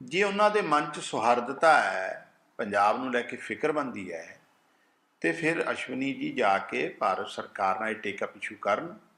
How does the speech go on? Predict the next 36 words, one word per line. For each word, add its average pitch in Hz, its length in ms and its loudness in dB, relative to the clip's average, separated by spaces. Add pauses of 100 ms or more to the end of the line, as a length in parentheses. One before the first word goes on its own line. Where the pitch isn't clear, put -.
(100)
ਇਸ਼ੂ 123 220 -4
ਨੂੰ 135 140 -2
ਟੇਕ 123 240 -2
ਅੱਪ 117 140 -2
ਕਰਨ, 123 260 0
ਕਿਉਂਕਿ 156 320 -6
ਮਾਨ 127 280 0
ਸਾਹਿਬ 156 200 4
ਨੇ 160 60 -4
ਤਾਂ 160 120 -4
ਵਾਰ-ਵਾਰ 175 340 4
ਕਿਹਾ 165 280 2 (480)
ਕਿ 151 100 -4
ਸਾਡਾ 127 720 6
ਜਿਹੜਾ 135 220 0
ਸਾਢੇ 120 360 -2
ਸੱਤ 120 200 -2
ਸੌ - 160 -6
ਕਿਲੋਮੀਟਰ 110 460 -6
ਇੰਟਰਨੈਸ਼ਨਲ 107 440 -6
ਬਾਰਡਰ 104 460 0
ਹੈ 107 60 2
ਇੰਟਰਨੈਸ਼ਨਲ, 98 580 -10 (720)
ਉਹਨੂੰ 170 380 0
ਮੋਡੀਫਾਈ 143 540 2
ਕੀਤਾ 143 340 -2
ਜਾਵੇ, 143 380 2
ਐਂਟੀ 120 320 -4
ਡਰੋਨ 107 340 -6
ਸਿਸਟਮ 135 400 -6
ਲਗਾਏ 131 280 2
ਜਾਣ, 139 220 0
ਉਹਦੀ 120 280 -6
ਚੌਕਸੀ 117 400 -2
ਵਧਾਈ 131 240 2
ਜਾਵੇ, 123 460 0